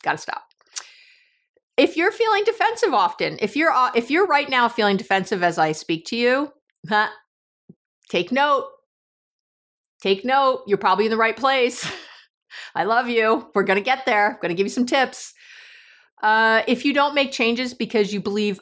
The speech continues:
other people should change first, that's another one, you know. "Well, I'm not gonna, you know, do this until they do that." That's victim bullshit. One more time. I'm gonna say bullshit a lot today 'cause I, the victim stuff makes me a little crazy. Uh,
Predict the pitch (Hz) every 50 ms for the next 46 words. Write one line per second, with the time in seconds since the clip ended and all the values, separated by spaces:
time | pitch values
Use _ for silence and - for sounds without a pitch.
0 | _ _ - 185 175 175 185 214 247 277 262 269 - 294 285 285 - 285 285 285
1 | - - 294 269 - - 294 269 269 277 277 269 - - - 277 285 214 226 -
2 | - - - - - 214 175 165 165 - - 226 233 233 233 240 247 254 262 269
3 | 277 294 285 240 208 208 208 208 226 247 - - - - - _ 170 170 170 165
4 | 165 170 180 208 240 254 233 208 - 175 165 160 156 147 - - - 170 151 139
5 | 143 151 151 - _ _ _ _ _ _ _ _ 190 175 165 202 190 175 190 190
6 | 190 185 - - 160 - - 143 139 139 143 160 220 247 247 208 - 165 160 151
7 | 143 143 156 196 262 262 175 - - - - - - - - - - 196 196 202
8 | 202 196 170 202 196 196 - 214 214 202 214 220 220 - - 247 254 254 - _
9 | - 185 175 175 170 175 170 - 208 220 - 233 294 453 453 - 427 381 320 -
10 | - - - - 196 185 180 185 - - - - - - - - 165 160 - -
11 | _ - 180 175 180 175 180 180 175 170 208 202 208 247 247 240 - - 254 254
12 | 254 - 185 170 - - - 175 165 156 147 - - 160 - - - - - -
13 | - - - - - - - - - - _ - 180 175 170 -